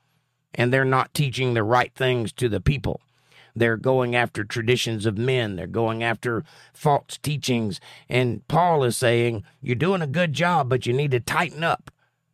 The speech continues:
Don't be foolish and teach foolish things. Don't teach our children to fly to save our souls." That, all that's happening in Thessalonians one and two. And that's what he's doing. He's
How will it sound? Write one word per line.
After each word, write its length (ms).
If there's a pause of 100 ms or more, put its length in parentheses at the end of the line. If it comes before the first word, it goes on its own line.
(120)
Don't 320
be 160
foolish 540
and 180
teach 300
foolish 460
things. 260
Don't 300
teach 260
our 140
children 420
to 80
fly 380
to 80
save 320
our 100
souls." 420
That, 140
all 180
that's 220
happening 440
in 100
Thessalonians 720
one 220
and 160
two. 320 (760)
And 220
that's 180
what 200
he's 160
doing. 560
He's 200